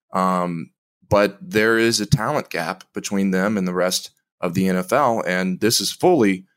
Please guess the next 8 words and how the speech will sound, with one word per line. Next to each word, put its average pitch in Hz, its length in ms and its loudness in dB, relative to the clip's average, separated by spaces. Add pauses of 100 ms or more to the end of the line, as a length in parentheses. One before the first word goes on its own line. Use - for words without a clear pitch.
(260)
Pep 110 240 0
Hamilton's 95 500 -2
title, 120 320 0
fully 110 520 0 (400)
his 107 420 2
to 90 160 -6
call. 101 580 0
And 101 340 -2